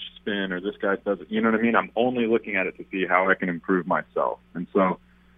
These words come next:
I used it in that way, and I think that's, for me, was the most healthy way to go about it. And getting a better understanding of what my ball is doing when I throw it. Like, I mean, I know that sounds simple,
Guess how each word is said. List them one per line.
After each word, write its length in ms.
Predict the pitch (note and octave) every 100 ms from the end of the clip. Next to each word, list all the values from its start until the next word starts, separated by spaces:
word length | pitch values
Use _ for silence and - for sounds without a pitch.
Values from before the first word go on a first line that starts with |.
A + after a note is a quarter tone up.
| _ -
I 100 | G#2+
used 280 | A#2 A2+ G2+
it 60 | G#2+
in 120 | F#2+
that 200 | F#2+ F2+
way, 160 | F#2+ F#2
and 100 | F2+
I 80 | F2
think 260 | G2+ F#2+
that's, 180 | F#2+ F#2 - -
for 80 |
me, 240 | F2+ G#2+ G#2+
was 160 | G2 F2
the 80 |
most 220 | F#2+ F#2 -
healthy 320 | G2 F#2+ F#2+
way 160 | F2+ F2+
to 80 |
go 180 | F2+ F2
about 280 | E2+ E2+ E2+
it. 140 | E2+ -
And 180 | F#2+
getting 220 | F2+ B2 A#2+
a 60 |
better 280 | G2+ G#2+ A2
understanding 600 | G#2 F#2+ - A2 A2+ G#2
of 100 | F#2+ - _ _ _ _ _ _ _ _
what 360 | E2+ F#2+ B2 -
my 220 | G#2+ G#2+
ball 340 | F#2+ G#2+ G#2+ F#2+
is 60 | D#2+
doing 440 | G#2+ A2+ G2+ G2
when 120 | G2 F#2+
I 220 | F#2+ F#2 - _ _ _ - _ _ _ _ _ _ _
throw 240 | C#3+ C#3+
it. 40 | F#2+
Like, 140 | A#2+ G#2 G#2+
I 80 | A#2+
mean, 140 | C3
I 80 | C3
know 140 | C#3
that 180 | A#2+ -
sounds 240 | B2 A2+ -
simple, 460 | C#3+ C3+ G2 F#2